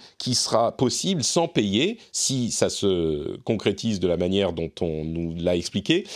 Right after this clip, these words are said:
Et peut-être qu'au endgame, on aura le choix de payer ou peut-être que ça sera nécessaire. Alors, quelles sont les options de paiement ?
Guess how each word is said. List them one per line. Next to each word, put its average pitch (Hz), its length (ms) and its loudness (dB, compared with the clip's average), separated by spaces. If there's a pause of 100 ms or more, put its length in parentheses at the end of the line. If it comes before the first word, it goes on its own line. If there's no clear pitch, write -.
(140)
Et - 80 0
peut-être 113 320 2
qu'au 131 120 2
endgame, 110 500 2
on 98 420 0
aura 135 220 4
le 120 160 2
choix 117 260 2
de 104 100 0
payer 87 300 0
ou 120 80 0
peut-être 123 320 0
que - 80 -2
ça 95 140 0
sera 95 160 -2
nécessaire. - 500 -6
Alors, 110 240 2 (300)
quelles 185 160 2
sont 208 180 2
les 113 240 2
options 139 480 -2 (160)
de 98 120 2
paiement ? 104 520 2